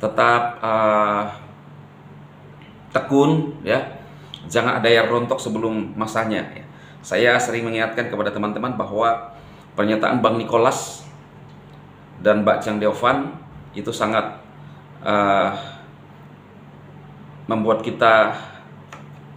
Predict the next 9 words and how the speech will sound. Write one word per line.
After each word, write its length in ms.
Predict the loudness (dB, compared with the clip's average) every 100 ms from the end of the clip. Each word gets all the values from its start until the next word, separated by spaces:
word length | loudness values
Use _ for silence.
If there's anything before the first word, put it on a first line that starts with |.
| -20 -20 -18 -14
apa 140 | -4 -2
ya, 80 |
meneguhkan, 880 | 0 0 0 -2 -2 2 4 2 -6 -12 -16 -10
ya, 240 | -10 -10 -14 -20 -20 -20 -20 -20 -20 -20 -20 -20 -20 -20 -20 -2
keyakinan 400 | 0 2 2 0 0
kita 160 | 0 0
terhadap 640 | 0 -2 2 2 0 -14 -18 -20 -20 -20 -20 -20 -4
Pi, 160 | 2 2 0 -6 -16 -16 -14
ya. 160 | -14